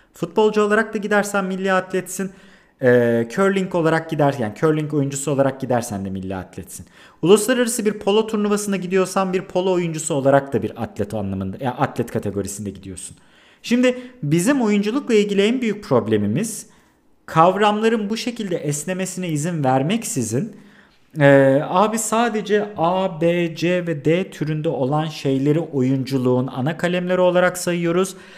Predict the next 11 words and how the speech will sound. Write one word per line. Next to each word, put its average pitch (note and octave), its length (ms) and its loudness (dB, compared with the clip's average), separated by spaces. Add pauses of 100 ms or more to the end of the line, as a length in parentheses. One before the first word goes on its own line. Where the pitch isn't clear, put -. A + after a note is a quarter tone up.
(220)
E, A3 300 2
F, F#3 340 2
G, D#3+ 440 4 (100)
H E3 460 0
olanlar C3+ 680 0
oyunculuk C3+ 640 -2
değildir F#3 500 -2 (420)
diye G#3 240 4
bir A3 80 0
statüye F3 480 -2
girmemiz. F#2 520 -6